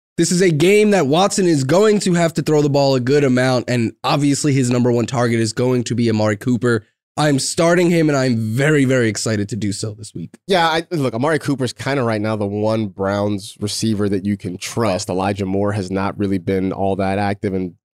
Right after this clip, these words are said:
Speaker 2: uh, Donovan Peoples-Jones has, uh, very much been missing in action, uh, especially with Deshaun Watson really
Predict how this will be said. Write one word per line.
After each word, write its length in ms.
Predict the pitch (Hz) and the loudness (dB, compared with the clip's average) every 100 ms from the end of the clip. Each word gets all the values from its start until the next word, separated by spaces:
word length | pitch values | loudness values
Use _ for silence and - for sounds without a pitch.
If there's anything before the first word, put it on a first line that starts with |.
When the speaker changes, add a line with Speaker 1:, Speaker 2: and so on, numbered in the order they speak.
| - | -6
Speaker 2:
uh, 100 | 92 | -6
Donovan 380 | 90 92 98 92 | -4 -4 -4 -4
Peoples-Jones 760 | 107 101 90 92 98 98 90 | -4 -4 -8 -4 -2 -2 -4
has, 240 | 90 87 - _ _ _ | -6 -8 -12 _ _ _
uh, 160 | - 101 | -6 -4
very 220 | 95 107 | -2 -2
much 180 | 98 98 | -2 -2
been 160 | 104 101 | -2 -2
missing 240 | 98 101 | -2 -2
in 120 | 92 | -2
action, 580 | 95 98 - 92 92 90 | -2 -4 -4 -4 -4 -6
uh, 220 | - 104 101 | -8 -6 -6
especially 320 | 101 110 113 | -6 -6 -4
with 260 | 95 95 95 | -4 -4 -6
Deshaun 400 | 92 - 95 95 | -10 -6 -4 -4
Watson 400 | 92 92 92 90 - _ _ _ - | -4 -6 -6 -8 -10 _ _ _ -6
really 600 | 110 196 214 202 196 | -2 0 2 0 -2